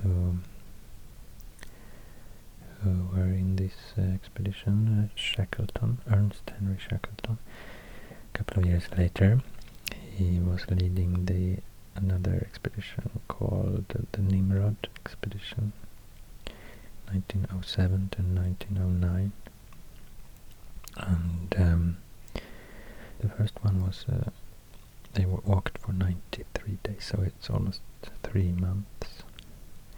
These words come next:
this, uh, distance here. Um, so it takes some time, actually, to walk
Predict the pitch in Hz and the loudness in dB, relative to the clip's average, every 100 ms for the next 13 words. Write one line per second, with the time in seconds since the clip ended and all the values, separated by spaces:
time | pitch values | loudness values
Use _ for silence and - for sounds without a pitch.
0 | - - - - - 104 - - - 101 | -16 -16 -16 -12 -8 -8 -10 -14 -8 -2
1 | 98 - - - - - - - - - | -2 -2 -12 -16 -16 -16 -16 -10 -10 -10
2 | - 90 - 95 101 - - - - - | -10 -8 -2 -2 -2 -6 -12 -12 -12 -12
3 | - - - - - - - - - - | -12 -10 -10 -10 -12 -12 -12 -12 -14 -14
4 | - - - - - - - - - - | -14 -14 -14 -16 -14 -14 -14 -16 -16 -16
5 | - - - - - - - - - - | -14 -14 -14 -12 -12 -14 -14 -14 -12 -12
6 | - - - - 95 90 90 87 85 - | -14 -12 -12 0 4 4 4 2 -2 -10
7 | - - - 92 90 - - - 95 92 | -12 -12 -6 -4 -4 -10 -16 -4 -2 -2
8 | - - - - 101 - - 98 90 - | -4 -10 -12 -12 -10 -10 -6 -6 -4 -4
9 | - 92 92 90 - 101 104 98 - - | -2 0 -2 -4 -8 -8 -6 -6 -8 -14
10 | - - - - - - - - - - | -12 -10 -10 -10 -12 -12 -12 -12 -16 -16
11 | - - - - - - - - - - | -18 -18 -18 -18 -16 -14 -14 -14 -16 -16
12 | - - - 95 90 92 - - | -16 -10 -2 2 2 2 -2 -10